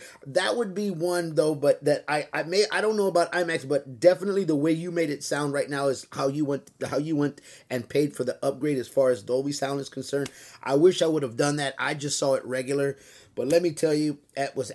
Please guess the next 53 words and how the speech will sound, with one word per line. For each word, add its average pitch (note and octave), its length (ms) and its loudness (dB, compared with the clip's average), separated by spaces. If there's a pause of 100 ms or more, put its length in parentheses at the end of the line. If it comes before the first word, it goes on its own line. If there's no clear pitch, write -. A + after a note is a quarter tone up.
absolutely C3+ 560 -4
one C3 240 -4
of A#2+ 140 -4
the A2+ 120 -2
better, D3 540 0
the A#2 160 -4
better D#3+ 320 2
sequels D3+ 520 -4
that B2 100 -2
I've A#2+ 160 -2
seen C#3 220 -4
from B2 200 -6
a, G#2 200 -6
from, A#2 320 -4 (100)
from A2+ 200 -8
an A2+ 60 -6
original C3+ 420 2
movie. B2 320 -2 (360)
And E3+ 120 2
a, - 100 -2 (100)
and D#3 80 -2
a C#3+ 60 0
buddy A3+ 240 4
of F#3 80 4
mine D3+ 180 0
put F3+ 180 4
it D3 120 2 (480)
in E3 100 6
a C#3+ 80 4
very, D#3 380 4
put B3 100 2
it A#3+ 180 0
in F3+ 100 4
a E3 40 4
very F3+ 220 4
interesting D#3 560 -2
way. A2+ 260 -2 (420)
He, F3 340 -4
he, D#3+ 280 -4
he F3 160 -4
said, D#3 360 4
"You F3 80 -2
know G3+ 140 0
what?" F3+ 340 2
He D#3+ 120 -2
goes, D3+ 260 2 (100)
"I, E3+ 260 0 (100)
I D3+ 160 0
will F#3 260 0
almost D#3+ 400 0
say D3 240 0
that, B2 380 -4 (180)
that, A#2+ 360 -4